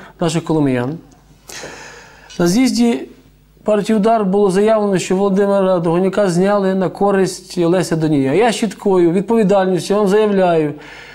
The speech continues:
що Володимир Довганюк і його команда не підтримує Олеся Донія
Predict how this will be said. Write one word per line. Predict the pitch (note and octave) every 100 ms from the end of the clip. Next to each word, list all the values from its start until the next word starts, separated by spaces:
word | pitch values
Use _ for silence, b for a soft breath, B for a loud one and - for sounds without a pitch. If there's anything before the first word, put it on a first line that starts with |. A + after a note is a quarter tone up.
| B
що | - G3+
Володимир | A#3+ C#4 B3+
Довганюк | C#4 B3+ C4 A#3+ A3 F#3+ A3
і |
його | A3 A#3
команда | A#3 A#3+ A#3 A3+ G3+ F#3
не | F#3 A3+
підтримує | A3+ A3+ - G#3+ B3 C4 B3 G#3+
Олеся | G#3 A3 G#3 G#3
Донія | F#3+ G#3 G#3 A3 A3+ D#3+